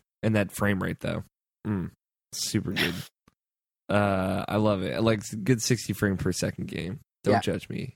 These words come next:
Speaker 1: Fred.
Speaker 2: Game looks,
Speaker 1: <laughs>
Speaker 2: the game is dope. The game is dope.
Speaker 1: The game is hashtag dope. Um,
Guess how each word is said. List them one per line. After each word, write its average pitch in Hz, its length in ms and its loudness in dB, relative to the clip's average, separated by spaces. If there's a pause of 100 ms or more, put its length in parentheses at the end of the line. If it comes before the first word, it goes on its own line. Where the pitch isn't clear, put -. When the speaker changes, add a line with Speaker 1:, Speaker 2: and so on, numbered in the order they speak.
Speaker 1:
Fred. - 280 -6 (280)
Speaker 2:
Game 143 140 4
looks, 135 220 2
Speaker 1:
<laughs> - 600 -2
Speaker 2:
the 120 240 0
game 147 320 2
is 135 160 2
dope. - 320 -6 (220)
The 147 80 6
game 185 240 0
is 190 100 0
dope. 160 340 -4 (460)
Speaker 1:
The 120 60 -4
game 165 200 2
is 170 120 0
hashtag 151 400 -2
dope. 160 180 -4 (580)
Um, 117 640 2